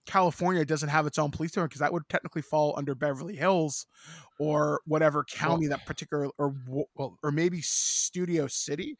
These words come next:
Speaker 2: Well, well, is, what's weird is, eh, Los Angeles, like, Ho-, well, Hollywood is part of Los Angeles.
Speaker 1: Yes.
Speaker 2: So they don't have their own. Now, and L A has the Los Angeles Police, uh, Department, but they also have L A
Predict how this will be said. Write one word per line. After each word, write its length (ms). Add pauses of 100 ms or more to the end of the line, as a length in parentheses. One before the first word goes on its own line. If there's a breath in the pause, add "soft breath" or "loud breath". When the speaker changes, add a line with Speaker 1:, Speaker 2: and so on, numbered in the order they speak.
Speaker 2:
Well, 100 (360 loud breath)
well, 280
is, 120
what's 180
weird 160
is, 260
eh, 180 (1200 loud breath)
Los 320
Angeles, 760 (760)
like, 220
Ho-, 500
well, 160
Hollywood 440
is 120
part 220
of 100
Los 240
Angeles. 380
Speaker 1:
Yes. 480 (420)
Speaker 2:
So 160
they 80
don't 240
have 380
their 120
own. 100 (460 soft breath)
Now, 140
and 160
L 240
A 380
has 580 (240)
the 100
Los 280
Angeles 320
Police, 320 (160)
uh, 220
Department, 460 (400 soft breath)
but 120
they 100
also 340
have 220 (140)
L 240
A 180